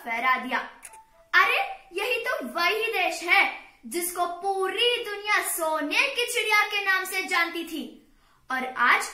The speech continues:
मेरा भाषण के अंत में मैं यह कहना चाहती हूँ कि हम हमारा देश को सोने की चिड़िया फिर बना दे और हमारा देश का संस्कृति को कभी मत भूले,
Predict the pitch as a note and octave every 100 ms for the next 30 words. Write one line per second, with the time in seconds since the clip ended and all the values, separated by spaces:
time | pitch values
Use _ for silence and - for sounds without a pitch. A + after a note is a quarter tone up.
0 | - - F#4+ A4 G#4+ G#4+ G4+ G4+ G#4 G4
1 | G4+ F#4+ E4 F#4 F4+ F#4 G4 F4 C4 A3
2 | D#4 A4 G#4+ G#4 F#4+ E4+ D4 C#4 B3 B3
3 | D4 D4+ - - _ - G#4 A#4+ G#4 F#4
4 | E4+ E4+ D#4+ C4 A#3+ A#3 - - D4+ D4+
5 | - - - E4+ A#4+ A#4+ A4+ F#4+ F4+ C#4+
6 | B3 B3+ F#4 F#4 - - E4+ E4 C4 C4
7 | B3 A#3 A3 - - - F4+ G4 F#4+ G4
8 | G4 G4 G4 G4 G4 G4 G4 F4 D#4 -
9 | G4 G4 F#4+ A4 A4+ - _ - A#3+ E4
10 | F4+ E4 A#3+ C4+ B3